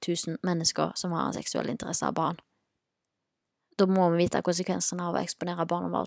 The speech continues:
på so-, sosiale medier. Vi må vis-, vite kons-, konsekvensene av at det er tretten års aldersgrense på sosiale medier, og tretten-åringer er ute og har vase på TikTok og Snapchat og Instagram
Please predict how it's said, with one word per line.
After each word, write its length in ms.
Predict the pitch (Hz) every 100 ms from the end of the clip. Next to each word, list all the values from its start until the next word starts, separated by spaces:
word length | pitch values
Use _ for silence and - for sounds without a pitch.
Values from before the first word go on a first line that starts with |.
| -
på 80 | 175
so-, 160 | -
sosiale 440 | - 190 - 180 180
medier. 300 | 180 185 196 - - -
Vi 80 | 185
må 240 | 180 180 185
vis-, 160 | - -
vite 240 | 196 - 175
kons-, 220 | 175 180 -
konsekvensene 680 | - 190 202 196 170 - 180 190
av 160 | 175
at 140 | 165 170
det 80 |
er 20 | -
tretten 300 | 202 - 165
års 100 | 170
aldersgrense 460 | 165 - 170 165
på 140 | 175 175
sosiale 260 | - 165 180
medier, 280 | 175 170 190
og 140 | 180
tretten-åringer 720 | - 202 _ 160 151 165 180
er 240 | - 165 170
ute 160 | 165
og 80 | 165
har 160 | 175 170
vase 340 | 190 190 180 165
på 140 | -
TikTok 460 | 170 - 165 175 175
og 220 | 175 - - - -
Snapchat 640 | - 220 190 - 180 - - 180
og 260 | 175 175
Instagram 560 | 196 190 - 180 180